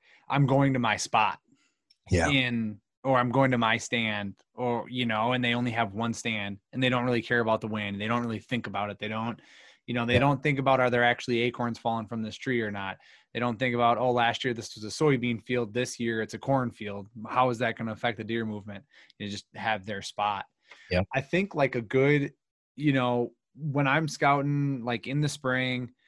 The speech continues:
Speaker 1: um, and I'm running through everything, I'm taking a look at when I find a spot and I go, "Ah, I like this spot." I like to mark it with whatever wind.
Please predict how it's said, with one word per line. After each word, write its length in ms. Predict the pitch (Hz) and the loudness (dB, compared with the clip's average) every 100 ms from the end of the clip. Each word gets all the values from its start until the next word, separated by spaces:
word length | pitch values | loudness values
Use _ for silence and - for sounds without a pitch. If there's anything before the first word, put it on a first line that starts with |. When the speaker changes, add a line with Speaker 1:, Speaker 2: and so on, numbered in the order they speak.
| _ _ | _ _
Speaker 1:
um, 280 | 120 120 117 | 0 2 2
and 100 | 117 | 0
I'm 160 | 120 123 | 0 2
running 240 | 131 123 | 0 0
through 220 | 110 151 147 | 0 2 2
everything, 640 | 120 120 123 120 117 117 _ _ _ _ - | 2 0 -2 -2 -4 -10 _ _ _ _ -8
I'm 80 | 131 | 0
taking 280 | 160 165 151 | 2 4 2
a 60 | |
look 300 | 123 131 135 | 2 2 2
at 220 | 127 120 120 | 0 0 -2
when 180 | 131 | 0
I 100 | 131 | 0
find 280 | 131 143 156 | 2 2 2
a 20 | |
spot 320 | 135 - 117 120 | -2 0 2 2
and 80 | |
I 60 | 113 | 0
go, 100 | 107 | 0
"Ah, 180 | 120 117 | 2 2
I 20 | |
like 240 | 110 113 - | 2 -2 -4
this 140 | 113 | -8
spot." 400 | - 104 123 147 _ - _ _ - | -6 0 0 0 _ -20 _ _ -4
I 60 | |
like 200 | 131 135 139 | 0 0 0
to 60 | |
mark 280 | 120 123 120 | 0 0 0
it 100 | 113 | -2
with 220 | 113 110 | -4 -4
whatever 340 | 117 117 107 104 | -2 -2 -2 -4
wind. 480 | 95 110 117 135 | -4 -4 -2 -4